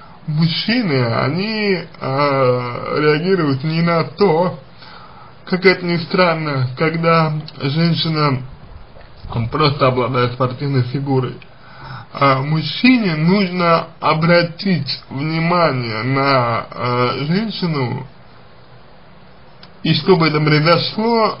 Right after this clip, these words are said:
нужно соответствующее поведение от женщины. И, и здесь очень важную роль играет образ, э, вашего женского поведения, который, э, ну, который,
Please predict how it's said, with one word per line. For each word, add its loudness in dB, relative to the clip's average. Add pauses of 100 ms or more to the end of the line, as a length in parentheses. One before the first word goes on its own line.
нужно 0
соответствующее -2
поведение -2
от 0
женщины. -2 (1700)
И, 0
и 6 (180)
здесь 2 (120)
очень 4
важную 2
роль 2
играет 0 (800)
образ, 4 (320)
э, 8
вашего 2
женского -2
поведения, -2 (880)
который, 6
э, 6
ну, -6 (220)
который, 4